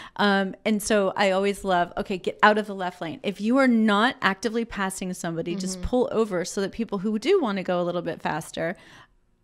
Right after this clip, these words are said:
Speaker 1: it's not up to you.
Speaker 2: Yep.
Speaker 1: You, they get
Speaker 2: Yeah.
Speaker 1: to, it totally reminds me of the masks. So, like, people are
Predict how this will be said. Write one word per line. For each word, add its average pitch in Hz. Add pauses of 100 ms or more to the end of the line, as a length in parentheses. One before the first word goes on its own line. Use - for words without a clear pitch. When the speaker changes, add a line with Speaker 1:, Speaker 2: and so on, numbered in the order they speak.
Speaker 1:
it's 208
not 262
up 254
to -
you. 165
Speaker 2:
Yep. 214
Speaker 1:
You, 196
they 240
get 233
Speaker 2:
Yeah. 220
Speaker 1:
to, - (320)
it -
totally 254
reminds 202
me 180
of 175
the 190
masks. - (280)
So, -
like, 220
people 254
are 220